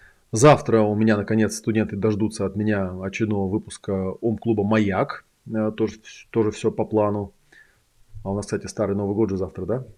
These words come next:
Прикольно. Ну, а из таких мероприятий значимых, э, пятнадцатого у нас суббота, пятнадцатого января, я имею в виду, да?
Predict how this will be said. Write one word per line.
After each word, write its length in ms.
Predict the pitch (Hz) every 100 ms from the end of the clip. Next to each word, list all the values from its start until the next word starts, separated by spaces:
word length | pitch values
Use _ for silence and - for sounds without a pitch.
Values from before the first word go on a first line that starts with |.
| _ - -
Прикольно. 540 | 107 107 107 98 95 - -
Ну, 220 | 160 202
а 160 | 156 147
из 80 | 156
таких 240 | 151 143
мероприятий 420 | 156 156 156 143
значимых, 580 | 139 190 175 135 - -
э, 580 | 113 113 110 110 107 107 - 120 113
пятнадцатого 600 | 160 147 135 117 - 104
у 40 | 98
нас 140 | 107
суббота, 640 | - - 135 101 87 156 190
пятнадцатого 460 | 131 - 113 - 107
января, 420 | 113 113 113 92
я 80 | 85
имею 200 | 90 87
в 40 |
виду, 180 | 90 85
да? 260 | 85 151